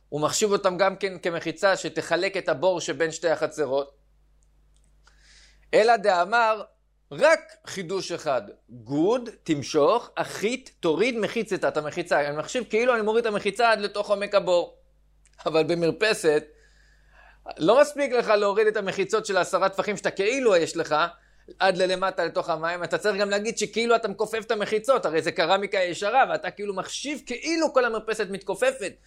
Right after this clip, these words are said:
את זה לא, לא שמענו שהוא אומר, "אולי קוף וגוד, גם לכופף את הרצפה, לעשות אותה כאילו היא מחיצה", להגיד שהיא כאילו מתכופפת, וגם להגיד שאחרי שהיא מכופפת אני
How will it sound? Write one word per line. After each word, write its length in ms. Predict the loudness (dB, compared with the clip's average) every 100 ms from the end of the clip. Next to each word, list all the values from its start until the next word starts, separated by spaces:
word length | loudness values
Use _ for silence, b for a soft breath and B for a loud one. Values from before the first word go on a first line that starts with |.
| b b b
את 60 | -8
זה 300 | 0 2 4
לא, 420 | 2 2 2 2 0
לא 140 | 0
שמענו 300 | 0 -2 -4
שהוא 200 | -2 0
אומר, 280 | 0 2 0 0
"אולי 280 | 2 2
קוף 600 | 2 -4 0 0 0 -4 -16 -4
וגוד, 560 | 0 2 6 6 6 -2 b b -20 -6 4
גם 240 | 6 6 2
לכופף 560 | -2 -4 0 2 2 -2
את 120 | -2
הרצפה, 460 | -2 -4 -4 0 0
לעשות 280 | 0 -2
אותה 160 | -2 -4
כאילו 420 | 0 -2 0 0
היא 100 | 0
מחיצה", 460 | 0 -6 -6 -4 -4
להגיד 280 | -2 -2 -2
שהיא 160 | -6 -6
כאילו 200 | -6 -8
מתכופפת, 520 | -6 -4 -4 -6 -8 -14 B B -4
וגם 540 | -4 2 6 6 6
להגיד 300 | 2 0 -2
שאחרי 280 | -6 -2 -2
שהיא 140 | -2
מכופפת 460 | -4 -2 0 -2
אני 100 | -4